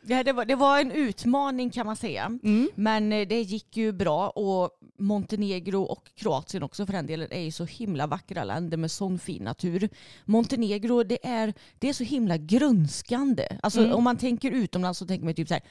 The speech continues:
Speaker 1: Grekland, det finns ju knappt ett grässtrå där känns det som. Och
Speaker 2: Nej, det är ju fint för att det är mycket klippor och sånt där,
Speaker 1: Mm.
Speaker 2: men det är ju inte så grönt i Grekland liksom.
Speaker 1: Nej, precis, men Montenegro, det är, trots att det är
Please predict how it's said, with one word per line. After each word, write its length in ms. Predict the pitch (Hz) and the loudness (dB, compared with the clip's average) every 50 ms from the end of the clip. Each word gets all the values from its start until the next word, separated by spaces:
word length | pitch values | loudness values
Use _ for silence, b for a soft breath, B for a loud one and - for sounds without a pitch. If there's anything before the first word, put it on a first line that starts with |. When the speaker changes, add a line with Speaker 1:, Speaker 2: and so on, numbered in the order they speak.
| b b b b | b b b b
Speaker 1:
Grekland, 840 | - 170 170 208 208 214 208 214 185 - _ - 151 110 113 147 147 | -12 0 0 2 2 2 2 0 -2 -2 _ -6 -6 -4 -4 -4 -6
det 80 | 175 | -4
finns 240 | 170 185 185 165 - | -2 -2 -2 -2 -4
ju 40 | 170 | -8
knappt 260 | - - 175 147 _ | -6 -4 -6 -6 _
ett 60 | 151 160 | -12 -14
grässtrå 760 | 147 - 190 190 214 214 151 143 - - - - 214 233 214 | -6 -4 -2 -2 0 0 -2 -2 -4 -8 -6 0 2 2 2
där 200 | 170 139 92 92 | 2 0 -2 -2
känns 220 | 180 190 - 165 | -4 -6 -8 -6
det 120 | - - 165 | -6 -8 -6
som. 280 | - 160 135 127 160 | -4 -4 -4 -2 0
Och 160 | 160 156 - 208 | 0 2 4 4
Speaker 2:
Nej, 200 | 214 214 208 - | 2 2 0 -4
det 160 | - 202 190 226 | -4 0 2 2
är 40 | |
ju 100 | 233 247 | 4 2
fint 400 | 226 - - 220 196 180 175 156 | 2 0 -2 -2 0 0 -2 -2
för 80 | - 190 | -2 -4
att 80 | 180 - | -2 0
det 60 | 185 | 0
är 40 | 185 | 0
mycket 280 | 180 175 - 170 - | 0 0 -2 -6 -6
klippor 460 | - - 208 - - _ _ 208 208 | -4 -6 -4 -6 -6 _ _ 2 2
och 80 | 233 226 | 2 2
sånt 160 | - 262 247 | 0 -2 0
där, 80 | - 170 | 2 4
Speaker 1:
Mm. 100 | 220 214 | 4 4
Speaker 2:
men 100 | 202 185 | 4 4
det 40 | 208 | 4
är 20 | |
ju 40 | 214 202 | 2 2
inte 160 | - 185 185 | 2 -2 -2
så 100 | - 226 | -2 -4
grönt 520 | 190 - 226 220 240 254 247 254 247 - | -2 0 2 4 4 4 4 2 0 -2
i 60 | 247 | -2
Grekland 360 | 202 180 - 156 - - 104 - | -2 -2 -2 -2 -4 -6 -4 -2
liksom. 180 | 190 214 220 | 2 2 2
Speaker 1:
Nej, 80 | 208 202 | 2 2
precis, 300 | 208 214 185 202 185 - | -2 -2 -4 -4 -2 0
men 200 | 202 202 202 208 | 2 2 2 4
Montenegro, 720 | 208 208 202 - - 190 208 208 214 214 214 185 208 208 190 | 4 2 2 0 0 0 2 2 2 0 0 2 2 2 2
det 160 | 185 180 - | 2 0 0
är, 140 | 160 180 165 | 0 -2 -2
trots 340 | _ - 226 233 - - - | _ -2 -4 -4 -4 -4 -6
att 100 | 320 - | -4 -4
det 140 | 359 - - | -4 -4 -2
är 200 | 175 110 113 | -2 -2 -2